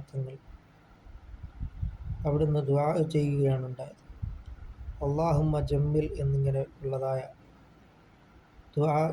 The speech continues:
ചെയ്യുകയുണ്ടായി. "അല്ലാഹുവേ, നീ ഇദ്ദേഹത്തെ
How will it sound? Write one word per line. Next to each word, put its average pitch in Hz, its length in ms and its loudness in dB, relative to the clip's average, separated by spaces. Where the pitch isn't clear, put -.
ചെയ്യുകയുണ്ടായി. 139 840 0
"അല്ലാഹുവേ, 143 480 4
നീ 135 120 4
ഇദ്ദേഹത്തെ 135 580 0